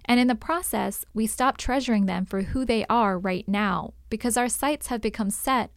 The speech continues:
on who or how we want them to be. When I'm stuck in that place, I love going back to these words from Ikeda in Discussions on Youth. He writes,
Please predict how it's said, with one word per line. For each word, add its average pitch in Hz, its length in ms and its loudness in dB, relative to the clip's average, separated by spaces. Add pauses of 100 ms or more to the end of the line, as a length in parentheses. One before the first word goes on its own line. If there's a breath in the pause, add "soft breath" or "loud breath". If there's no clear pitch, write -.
on 208 140 0
who 285 480 -2
or 202 160 -2
how 214 460 0 (100)
we 233 240 2
want 190 240 2
them 180 140 0
to - 140 -8
be. 180 460 -4 (280)
When 233 220 6
I'm 320 140 0
stuck 233 300 0
in 220 80 4
that 226 180 4
place, 180 540 -4
I 214 80 0
love 214 340 0
going 262 240 2
back 196 260 -2
to 202 120 -4
these 220 340 -4
words 180 400 -2
from 196 160 -2
Ikeda 196 600 -2 (100)
in 185 100 -2
Discussions 185 560 -4
on 175 160 -4
Youth. 170 540 -8
He - 160 -4
writes, - 580 -6